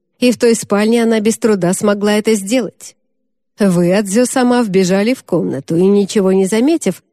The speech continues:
сразу же устремились к постели, где лежала раненая Юри-сан. А вот Йосида-сан, в свою очередь, обнаружил прятавшуюся Катоэ Сайонзи.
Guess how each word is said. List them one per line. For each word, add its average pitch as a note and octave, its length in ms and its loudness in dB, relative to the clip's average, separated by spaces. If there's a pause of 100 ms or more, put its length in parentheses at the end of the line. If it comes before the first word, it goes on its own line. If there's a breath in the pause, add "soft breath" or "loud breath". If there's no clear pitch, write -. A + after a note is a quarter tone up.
(160)
сразу C4 520 0
же A#3 120 2
устремились A#3 680 0
к - 60 -20
постели, E3+ 560 -2
где F3+ 220 0
лежала F#3 460 0
раненая A3 480 0
Юри-сан. G3+ 720 -2 (640)
А G#3+ 120 0
вот F3+ 220 0
Йосида-сан, F3 840 -2
в E3+ 60 -10
свою F#3 380 -2
очередь, F#3+ 480 -2 (280)
обнаружил B3+ 580 2
прятавшуюся C#4 760 -2
Катоэ C4+ 420 -2
Сайонзи. A3 720 -4